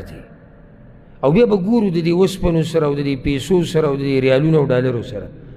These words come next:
دا بیا هم راځي. دا ژوند ډېر قیمتي ژوند دی چې الله موږ له راکړی دی.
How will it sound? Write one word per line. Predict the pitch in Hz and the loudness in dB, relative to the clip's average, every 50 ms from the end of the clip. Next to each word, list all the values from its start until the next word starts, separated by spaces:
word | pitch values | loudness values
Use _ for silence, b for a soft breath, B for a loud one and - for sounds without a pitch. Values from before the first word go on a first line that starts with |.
| B B | B B
دا | - 151 | -2 0
بیا | 151 156 202 196 | 2 2 2 2
هم | 175 147 127 | 2 2 0
راځي. | 123 113 104 - - 82 - - - - - - - - B B B B B B B B B 208 | -2 -4 -6 -8 -12 -14 -16 -16 -18 -20 -20 -20 -20 -20 B B B B B B B B B 0
دا | 220 240 208 | 0 0 0
ژوند | 175 185 240 262 254 240 226 - - - 165 | 0 2 2 4 2 2 0 -4 -10 -6 -2
ډېر | 165 208 196 196 - | 0 0 0 0 0
قیمتي | 180 165 160 151 147 160 190 160 | 2 2 2 2 0 0 -2 -2
ژوند | 139 160 185 180 160 | 0 2 2 2 2
دی | 139 131 | 0 0
چې | 113 123 | 0 0
الله | 123 123 127 131 127 | 0 0 0 -2 -2
موږ | 131 127 120 | -2 -2 -2
له | 110 104 98 98 | -2 -2 -4 -6
راکړی | 98 - - 92 90 80 | -6 -10 -12 -14 -14 -14
دی. | - | -16